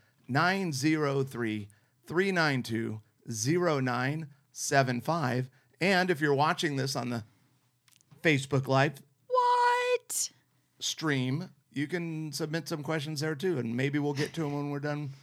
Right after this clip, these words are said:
Speaker 1: with Esther.
Speaker 2: All right.
Speaker 1: You ready for her?
Speaker 2: I'm ready. Let's hear it.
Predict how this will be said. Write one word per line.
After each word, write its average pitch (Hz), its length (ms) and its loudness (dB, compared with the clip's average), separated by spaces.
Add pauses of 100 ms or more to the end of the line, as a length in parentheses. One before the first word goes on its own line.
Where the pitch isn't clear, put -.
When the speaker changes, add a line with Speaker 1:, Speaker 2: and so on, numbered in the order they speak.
(160)
Speaker 1:
with 135 160 -8
Esther. 104 380 -8 (200)
Speaker 2:
All 165 200 4
right. 311 320 0
Speaker 1:
You 123 80 -6
ready 123 200 0
for 156 220 2
her? 196 100 -4
Speaker 2:
I'm 190 200 8
ready. 208 320 4 (220)
Let's - 120 -10
hear 185 140 2
it. - 100 0